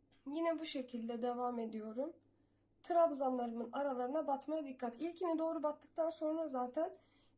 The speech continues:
bir atla bir bat şeklinde de, hani daha kolayınıza gelirse bu şekilde de yapabilirsiniz.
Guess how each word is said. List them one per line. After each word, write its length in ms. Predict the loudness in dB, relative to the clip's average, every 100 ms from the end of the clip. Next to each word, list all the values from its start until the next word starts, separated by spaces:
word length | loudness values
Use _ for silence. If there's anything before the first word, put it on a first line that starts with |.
| 0
bir 120 | 6
atla 380 | 8 8 6 2
bir 200 | 2 2
bat 180 | 0 0
şeklinde 680 | -2 -4 -4 -4 0 2 2
de, 200 | 0 -2 -12 -4
hani 200 | 0 0
daha 220 | 0 -2
kolayınıza 520 | -4 -4 -2 -2 -2
gelirse 500 | -4 -4 -6 -6 -6
bu 60 | -6
şekilde 520 | -8 -8 -6 -4 -2
de 160 | -2 -2 -10 _ _ _
yapabilirsiniz. 1080 | -6 -2 -2 0 -4 -6 -8 -6 -4 -6 -8